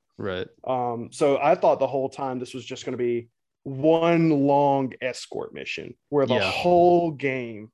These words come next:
Speaker 2: is an escort mission. Like, I just gotta drag this fucking kid around the Nine Realms. But, um, like, by the time you meet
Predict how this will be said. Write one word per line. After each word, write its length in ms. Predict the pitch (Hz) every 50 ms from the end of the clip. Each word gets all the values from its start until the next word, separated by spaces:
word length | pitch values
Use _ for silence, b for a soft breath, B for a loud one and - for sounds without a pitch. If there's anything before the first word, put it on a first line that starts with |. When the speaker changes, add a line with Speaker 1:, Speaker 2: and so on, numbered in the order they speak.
| _ _
Speaker 2:
is 240 | 139 143 139 123 113
an 180 | 127 123 - -
escort 500 | 113 107 - - - - - - - -
mission. 400 | - - - - - - - - - -
Like, 160 | 127 127 -
I 140 | 139 135 131
just 200 | 135 139 135 -
gotta 180 | 151 135 127 120
drag 460 | 110 - 131 127 127 127 127 127 123
this 160 | 131 123 -
fucking 400 | - - 131 120 - - 120 117
kid 160 | - - 120 117
around 280 | 113 113 113 113 117
the 80 | 117 117
Nine 360 | 120 120 117 117 120 120 120
Realms. 640 | 117 120 123 123 120 117 117 113 110 110 113 - b b b b b b b b b b b b _ -
But, 280 | 127 139 131 127 123
um, 400 | 123 123 120 113 110 107 110 110 _ _ _ _ _ _ _ _
like, 360 | - 139 139 135 120 - - -
by 260 | 147 139 139 139 151
the 100 | 160 170
time 440 | 165 - 165 156 156 165 165 170 165
you 160 | 151 143 147 147
meet 400 | 143 139 139 143 135 - -